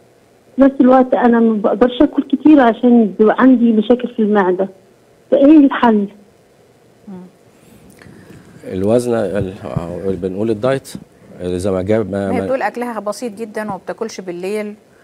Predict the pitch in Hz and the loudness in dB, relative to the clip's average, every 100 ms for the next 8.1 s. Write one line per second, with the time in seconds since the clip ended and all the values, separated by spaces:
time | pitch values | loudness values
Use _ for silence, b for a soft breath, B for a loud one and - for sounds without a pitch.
0 | b b b _ - - - - 185 185 | b b b _ -16 -14 -14 -12 -12 -10
1 | 202 214 208 220 226 - 190 190 208 208 | -8 -8 -6 -4 -4 -6 -8 -6 -6 -6
2 | 196 240 220 226 214 208 190 202 208 214 | -10 -10 -10 -10 -8 -8 -8 -8 -8 -6
3 | 214 196 185 185 180 - 107 104 107 120 | -6 -4 -6 -10 -8 -4 -2 -2 0 0
4 | 214 117 117 117 123 202 190 - - 113 | 2 2 0 2 0 -2 -6 -4 -2 -2
5 | 110 117 127 107 107 107 120 117 110 98 | -2 -2 -2 -2 -2 -2 -2 -2 -4 -4
6 | 113 123 120 110 92 95 98 101 98 87 | -2 -2 -2 -2 -4 -4 -4 -4 -4 -4
7 | 104 90 92 107 120 104 95 95 92 90 | -6 -6 -8 -4 -2 -2 -4 -6 -6 -8